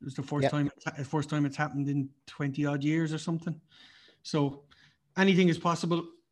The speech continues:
Speaker 1: We've got to believe in ourselves and look forward to getting back into that stadium when hopefully there's European football there. But the most important thing now is we will have Premier League football next year when we do get back there, because it was looking for a long time last season that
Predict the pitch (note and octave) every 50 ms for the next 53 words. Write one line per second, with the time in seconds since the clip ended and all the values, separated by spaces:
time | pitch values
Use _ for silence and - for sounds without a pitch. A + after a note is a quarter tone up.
0 | _ _ _ _ _ _ _ _ - - D3 C3+ C3+ C3 C3+ - D#3+ D3 D3 B2+
1 | C#3+ C#3 D3 D3 C#3 C#3+ C#3 C#3 C3+ C3 - C#3 C3+ C3+ C3+ C3 B2+ B2+ B2+ B2+
2 | B2+ - - - C3 C3+ B2+ - - C#3+ C3 C3 C3 C3 C3 - - D3 C3+ C3+
3 | C3 C3+ C#3 C3+ - C#3+ C3 C3 B2+ B2+ B2+ - - - C3+ C3 C3 C3 B2+ B2+
4 | B2 B2 B2+ B2+ A#2 A#2 C3 B2 B2 - C3+ B2+ B2 C3 B2+ C3 C3 B2+ B2+ B2
5 | C3 C3 B2 B2 B2 C3 B2 - - B2 B2 B2 A#2+ B2 B2 B2+ _ - - -
6 | - - - _ - - C3+ C3+ D3 D3+ D#3 D#3 C#3+ - D#3 C#3 D3 D3 D3+ D3
7 | B2+ B2+ B2+ C#3+ C3+ C3+ C#3 C#3 C3+ C3 B2+ B2+ B2 - - - - D3 C3+ C#3
8 | C3+ C3 D3 C#3 B2+ B2+ B2+ B2+ - - C3+ C3 B2+ B2 A#2+ C3 B2+ - - C#3
9 | B2 - - B2 B2 B2 B2 B2+ - - - - C3 B2+ B2 - - - - -
10 | - - - - - - C3 A#2+ A#2+ A#2 - C3 B2 - C#3 B2+ - - A#2+ A2+
11 | - - C3 A#2+ A2+ - _ - - - - - _ _ - C3+ - B2 A#2 A#2+
12 | A#2+ A#2+ A#2+ C3+ B2+ - B2+ A#2 A#2+ B2 B2 A#2+ B2 A#2+ A#2+ A#2+ - B2+ B2+ B2
13 | A#2+ B2 B2 B2 - - C3 B2+ B2 A#2+ B2 C3 B2+ A#2+ A#2+